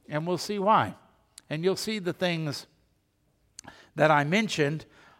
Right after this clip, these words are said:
uh, coming up in these particular verses. So, uh, let's, uh, get ready to read here. First Thessalonians one, two through five. You ready?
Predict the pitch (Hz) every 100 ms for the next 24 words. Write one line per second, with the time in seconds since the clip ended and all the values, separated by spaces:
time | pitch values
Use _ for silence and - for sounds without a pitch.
0 | _ 135 139 131 127 123 - _ - 170
1 | 156 156 165 165 - _ _ - 156 156
2 | 151 135 - 147 160 147 143 123 110 135
3 | 139 202 220 190 - 165 151 147 139 120
4 | 107 - - _ _ - 185 - - 165
5 | 151 151 180 170 156 147 143 135 139 123
6 | 110 107 107 98 170 175 - 180 - 175
7 | 175 165 151 135 107 135 160 165 - -
8 | _ - 175 175 170 165 156 156 - 143
9 | 117 98 113 120 147 202 277